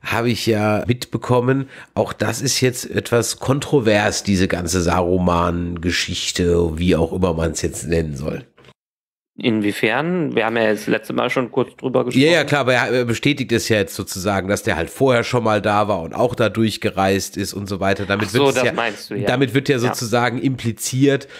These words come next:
Speaker 2: also erstmal ist es, unterscheidet sich sehr von dem, was wir vorhin ja gehört haben, dass die mit dem Schiff gekommen sind und dann alle zu fett darunter gestiefelt sind,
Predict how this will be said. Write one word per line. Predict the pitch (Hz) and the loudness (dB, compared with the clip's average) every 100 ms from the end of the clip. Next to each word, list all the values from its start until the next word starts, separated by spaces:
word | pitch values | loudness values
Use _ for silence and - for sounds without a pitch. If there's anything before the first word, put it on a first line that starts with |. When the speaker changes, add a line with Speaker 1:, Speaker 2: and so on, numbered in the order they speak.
| - | -2
Speaker 2:
also | 113 - | -2 0
erstmal | 117 120 127 113 | -2 -2 0 2
ist | 104 - | 2 0
es, | 113 | -4
unterscheidet | 110 110 - 113 117 - | 0 0 0 0 0 -2
sich | 110 | -4
sehr | - 107 | 2 2
von | - 98 | 2 0
dem, | 107 117 107 | 2 2 2
was | - | 0
wir | 98 | -2
vorhin | - 107 101 | 2 2 4
ja | 101 | 2
gehört | 98 101 101 | 2 2 2
haben, | 107 101 | -2 -2
dass | 95 | -4
die | 98 | -4
mit | 85 | -4
dem | |
Schiff | - 123 | -2 -4
gekommen | - - 113 110 | -4 -2 -2 0
sind | 107 | 0
und | 101 | 0
dann | 98 82 | -2 -2
alle | 98 | -4
zu | - - | -4 -6
fett | - 123 | -4 -2
darunter | 120 120 123 | 0 0 0
gestiefelt | 113 - 113 110 | 0 -2 -2 0
sind, | 120 | -2